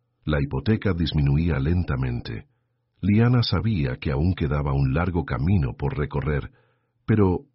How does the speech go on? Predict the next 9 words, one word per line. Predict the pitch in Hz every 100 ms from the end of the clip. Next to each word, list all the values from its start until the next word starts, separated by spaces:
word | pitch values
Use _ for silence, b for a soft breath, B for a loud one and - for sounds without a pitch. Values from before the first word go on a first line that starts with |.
| _
por | 117 92
primera | - 92 110 76
vez, | 69 71 - _ _ _ _
el | 104
futuro | 95 - 113 123 104
no | 95 101
parecía | 110 92 - 85 71
un | 67
enemigo. | 65 65 65 65 - -